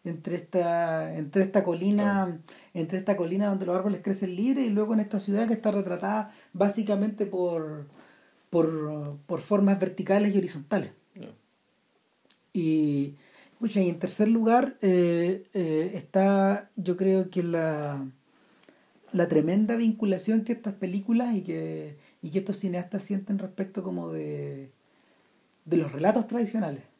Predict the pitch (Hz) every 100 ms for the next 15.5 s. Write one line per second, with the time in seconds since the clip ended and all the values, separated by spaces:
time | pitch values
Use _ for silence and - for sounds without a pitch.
0 | _ _ _ _ 196 156 156 - 233 240
1 | 247 - 240 226 226 220 208 196 185 190
2 | 175 - 233 - 208 202 208 208 208 190
3 | - _ _ 185 175 156 165 175 208 202
4 | 190 175 151 127 _ _ _ _ _ 185
5 | 175 202 226 233 233 - 196 226 220 220
6 | 233 - 220 202 185 180 165 - _ _
7 | _ _ 190 185 175 175 208 214 202 170
8 | 175 208 226 240 - 220 202 202 196 190
9 | 185 180 - _ _ _ - 180 196 208
10 | 196 180 160 160 175 214 208 233 233 180
11 | 170 160 156 151 143 139 123 _ _ _
12 | _ _ _ _ _ _ _ _ - 180
13 | 170 208 202 185 165 147 139 170 269 240
14 | 202 180 - 208 208 165 180 254 277 262
15 | 262 247 220 156 -